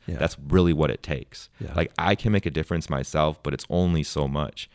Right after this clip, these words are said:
Speaker 2: Like, we have to work together. And it can't just be, like, that one person. It doesn't matter, you know, what your beliefs are. Like, sustainability is for everyone.
Speaker 1: Yeah.
Speaker 2: And we get really kinda, like, divided sometimes,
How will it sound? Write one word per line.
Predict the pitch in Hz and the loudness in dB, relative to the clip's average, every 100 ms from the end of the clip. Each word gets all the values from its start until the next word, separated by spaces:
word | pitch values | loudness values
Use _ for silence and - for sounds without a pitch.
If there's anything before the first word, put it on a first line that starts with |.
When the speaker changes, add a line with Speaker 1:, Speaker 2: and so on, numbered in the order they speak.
| _ - | _ -8
Speaker 2:
Like, | 76 | -4
we | 76 | -2
have | 85 85 - | 0 -2 -2
to | 69 | -4
work | 71 - | -4 -6
together. | 67 67 62 52 - - | -6 -4 -4 -10 -14 -4
And | 80 | -2
it | - | 0
can't | 120 98 | 0 2
just | 80 95 | 2 0
be, | - | 2
like, | 78 64 - | 0 0 -4
that | 58 - | -6 0
one | 80 80 | 2 2
person. | - 78 80 87 85 - - - | 2 0 0 0 -2 -4 -16 -12
It | - | -2
doesn't | 95 95 71 | 0 2 2
matter, | 78 90 | 4 4
you | 82 | 4
know, | 73 | 4
what | 73 | 2
your | 73 | 2
beliefs | 73 67 76 82 - | 0 0 0 0 -2
are. | 67 65 | 0 0
Like, | 64 - | -4 -6
sustainability | - 92 104 82 82 73 65 | -6 0 0 2 2 2 -2
is | - 87 69 - | 0 2 2 -2
for | - 78 69 - | -4 0 0 0
everyone. | 73 73 - 50 - - - | -2 -2 -6 -8 -10 -14 -16
Speaker 1:
Yeah. | - - | -12 -2
Speaker 2:
And | 82 80 | 2 4
we | 80 | 6
get | 98 92 | 4 4
really | 76 85 87 85 | 2 2 2 2
kinda, | 80 78 | 0 2
like, | 73 65 - _ _ _ _ _ - - | 2 0 -4 _ _ _ _ _ -8 -2
divided | 76 71 73 78 87 | 0 2 2 4 0
sometimes, | - 95 95 101 92 95 98 | 0 -2 -2 -2 -2 -2 -4